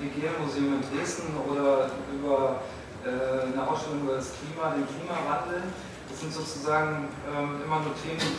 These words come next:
die, äh, ich mit meiner Allgemeinbildung sozusagen abdecken kann. Aber darum geht's auch gar nicht. In, äh, dem Ausstellungsmachen geht es darum, dass man weiß, wie man Ausstellungen macht, wie man Leute anspricht,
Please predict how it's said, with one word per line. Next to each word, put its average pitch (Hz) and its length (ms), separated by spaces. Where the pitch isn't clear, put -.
die, 151 240
äh, 143 480
ich - 240
mit 143 80
meiner 139 240
Allgemeinbildung 143 960
sozusagen 135 480
abdecken - 400
kann. 190 240
Aber 143 240
darum 160 480
geht's 160 240
auch - 240
gar 135 160
nicht. 139 240
In, 151 400
äh, 143 320
dem 143 400
Ausstellungsmachen 170 880
geht 160 160
es - 160
darum, 151 240
dass 147 80
man 147 160
weiß, 131 320
wie 147 80
man 139 160
Ausstellungen 180 560
macht, 190 160
wie 156 80
man 160 220
Leute 139 260
anspricht, 175 600